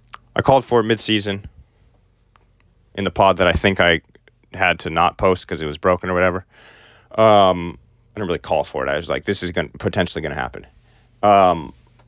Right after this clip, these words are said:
obviously, it's like, "Oh, he's, like, the winningest coach in N F L history, like, won the most Super Bowls, blah, blah, blah." But it, like, clearly it wasn't working. And there wasn't a lot of way forward because of the decisions that he made.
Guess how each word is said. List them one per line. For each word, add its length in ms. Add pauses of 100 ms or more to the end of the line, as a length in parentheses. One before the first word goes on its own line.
(500)
obviously, 340
it's 140
like, 200
"Oh, 180
he's, 180
like, 140
the 80
winningest 400
coach 220
in 80
N 60
F 120
L 100
history, 380
like, 220
won 140
the 60
most 160
Super 200
Bowls, 180
blah, 180
blah, 200
blah." 40 (840)
But 160
it, 60
like, 140
clearly 300
it 160
wasn't 280
working. 340 (1160)
And 760
there 120
wasn't 260
a 40
lot 140
of 80
way 160
forward 520 (160)
because 380
of 60
the 100
decisions 440
that 140
he 220
made. 380